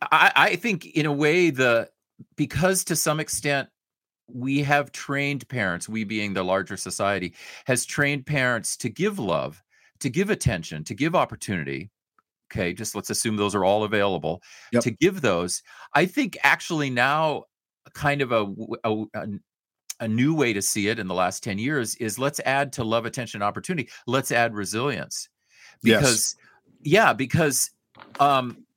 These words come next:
Speaker 1: that's something that nature is always trying to do, and it's evolutionary, and it's evolutionary in the genes too, for them to be resilient, right? The ones that are not good are gonna die out, let's say.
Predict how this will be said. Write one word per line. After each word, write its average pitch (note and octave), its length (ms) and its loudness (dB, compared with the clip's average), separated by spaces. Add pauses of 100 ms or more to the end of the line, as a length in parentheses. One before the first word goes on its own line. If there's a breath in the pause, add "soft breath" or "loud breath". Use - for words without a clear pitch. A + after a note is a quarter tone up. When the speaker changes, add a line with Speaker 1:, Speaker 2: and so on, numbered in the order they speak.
(160)
Speaker 1:
that's G3 320 4
something B2 400 0
that G2 240 -2
nature G2+ 680 -4 (180)
is A#2 220 -6
always A2 340 0
trying G2 380 -4
to F#2+ 100 -8
do, G#2+ 280 -2
and F#2+ 100 0
it's G2 140 -6
evolutionary, A#2 760 -2
and E2+ 80 -6
it's - 220 -10
evolutionary A#2+ 600 -4
in C#3+ 180 0
the A2 80 -2
genes A2 540 -8
too, A#2+ 400 -4 (460 loud breath)
for B2 280 2
them B2 240 2
to A#2+ 100 -8
be B2 140 -2
resilient, A#2 480 -2
right? G#2+ 240 -2
The A2 80 -2
ones A2+ 360 0
that G#2+ 200 0 (140)
are G2 120 0
not A#2+ 240 0
good G#2+ 200 -2
are F#2 80 -4
gonna F2 200 -4
die F#2 300 0
out, F#2 320 0 (160)
let's - 180 -8
say. F#2 300 -2